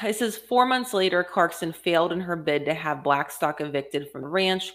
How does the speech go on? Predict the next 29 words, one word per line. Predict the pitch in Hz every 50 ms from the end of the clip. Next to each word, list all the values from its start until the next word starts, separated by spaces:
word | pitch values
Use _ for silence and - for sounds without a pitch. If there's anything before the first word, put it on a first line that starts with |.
| _ _
Quote, | - 151 147 - -
he | 165 165 160
has | 156 147 143 147
been | 143 143 139 147 143
living | 143 139 151 151 139 - - -
in | 208 214
it | 214 208 - -
and | - 147 156 -
said | 156 147
he | 160 156
doesn't | 139 147 135 139 - 151
have | 147 139 139 143
the | 135
financial | - - 139 139 135 - 147
means | 139 139 147 147 147 143 -
to | 131 131
afford | - _ - 147 147 143 139 -
to | -
purchase | _ _ - 226 226 - - 202 -
a | 180
residence | 156 147 143 143 147 143 139 - - -
of | 202 214
his | 226 226 214 202 208
own | 170 156 151 147
at | - - -
this | - - - -
time, | - - 175 175 170 165 165 - - - - - - - - _ _ _ _
citing | - - - 190 180 180 185 180
the | 180 156 -